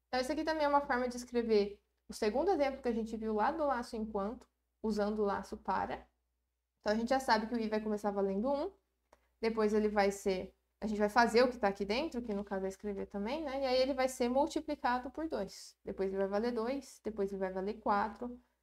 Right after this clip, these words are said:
vai valer oito e vai valer dezesseis. E é quando ele vale dezesseis que eu sei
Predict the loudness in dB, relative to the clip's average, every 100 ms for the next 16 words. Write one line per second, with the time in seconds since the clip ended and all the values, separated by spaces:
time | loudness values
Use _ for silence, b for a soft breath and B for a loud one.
0 | _ _ -2 2 4 6 6 6 2 0
1 | -8 -10 -8 0 2 2 2 0 -2 -4
2 | -4 -2 -2 -4 -10 -20 _ _ _ -2
3 | 4 6 6 6 8 6 6 4 4 2
4 | 0 2 2 2 -6 -4 -4 -4